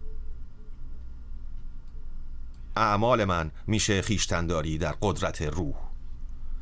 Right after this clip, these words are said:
شیوهٔ زندگی سالمتری خواهم داشت. همینطور اگه واقعاً به این باور داشته باشم، دیدگاه درستی نسبت به بالا رفتن سن پیدا می‌کنم. می‌تونم یه بار دیگه بگم؟ دید درستی نسبت به بالا رفتن سن.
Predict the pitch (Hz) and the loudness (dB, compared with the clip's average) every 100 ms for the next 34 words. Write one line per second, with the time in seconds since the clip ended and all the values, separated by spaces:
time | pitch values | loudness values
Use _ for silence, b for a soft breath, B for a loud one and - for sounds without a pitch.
0 | B B - 131 120 131 120 113 107 127 | B B 0 4 6 6 6 6 6 6
1 | 131 113 104 160 104 - 73 60 - - | 6 6 4 2 2 0 -2 -2 -2 -2
2 | - - - - - - - - - - | -2 -2 -4 -6 -4 -4 -4 -4 -6 -6
3 | - - 131 131 127 123 139 170 160 135 | -6 0 2 4 4 4 4 6 8 8
4 | 147 143 147 160 139 151 143 - 127 120 | 6 6 6 8 8 8 4 2 2 4
5 | 165 143 104 151 165 156 156 175 156 147 | 6 4 6 6 8 8 8 8 4 4
6 | 147 143 131 123 117 - 127 160 131 110 | 4 6 6 6 6 4 6 6 6 4
7 | 98 95 82 - 85 76 - B B B | 4 4 2 0 2 2 -2 B B B
8 | B - - - - - - 185 185 160 | B -8 -8 -8 -8 -10 -2 2 6 6
9 | 147 135 123 117 113 156 - B B 165 | 6 6 6 4 4 2 0 B B 4
10 | 185 160 165 190 190 151 139 135 123 110 | 6 8 8 8 6 4 4 4 4 4
11 | 110 104 90 92 90 - 85 | 6 6 4 2 2 2 2